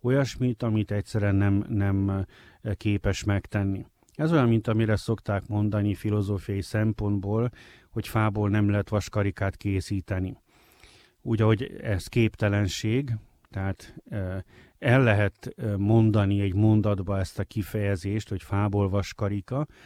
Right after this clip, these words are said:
de viszont fizikai és, ö, képtelenség és logikai képtelenség is. Ugyanígy az ima életünkre vonatkozóan lehet, eh, hasonló módon kijelenteni, képtelenség, em,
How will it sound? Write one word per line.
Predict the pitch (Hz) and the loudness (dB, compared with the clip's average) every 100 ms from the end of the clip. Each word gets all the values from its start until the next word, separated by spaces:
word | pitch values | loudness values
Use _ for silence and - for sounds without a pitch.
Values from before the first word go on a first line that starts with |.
| - _ | -20 _
de | - 110 | -4 0
viszont | 107 - 101 98 - | 0 2 0 0 -4
fizikai | - 107 98 107 - 101 | -6 -4 -2 -4 -4 -4
és, | 98 95 - - | -4 -6 -8 -10
ö, | 117 98 | -6 -4
képtelenség | 92 110 107 - 101 98 95 - 98 | -2 0 0 -2 -2 0 -2 -4 -6
és | 95 - | -6 -2
logikai | 110 110 101 101 92 | 0 0 -2 -2 -4
képtelenség | - 101 - 98 98 - 104 101 | -2 -4 -2 0 0 -2 -4 -2
is. | 147 - _ _ - - - - | -4 -8 _ _ -20 -20 -20 -6
Ugyanígy | 143 175 127 131 143 - - _ _ - | -2 2 4 4 2 -4 -20 _ _ -8
az | 104 98 | -4 -2
ima | 127 143 107 | 2 2 2
életünkre | 107 107 101 - 107 104 104 | 0 0 0 0 0 0 -2
vonatkozóan | 98 107 107 - 110 - 113 123 | 2 2 2 -2 -4 0 0 0
lehet, | 151 110 92 - - 120 349 | 2 0 0 -8 -16 -16 -12
eh, | 127 101 101 | -8 -8 -8
hasonló | 107 127 - 110 104 | -4 -4 -2 0 2
módon | 101 107 110 107 101 | 2 2 2 0 -2
kijelenteni, | - 120 117 107 104 104 101 98 - - - - _ | -4 -4 0 0 0 0 0 -2 -6 -20 -20 -20 _
képtelenség, | - 151 123 - 107 98 98 - - 98 107 110 101 _ _ _ | -2 2 2 0 0 2 0 -2 -4 -2 -2 -2 -6 _ _ _
em, | - 104 98 95 95 101 | -6 -2 0 0 -2 -4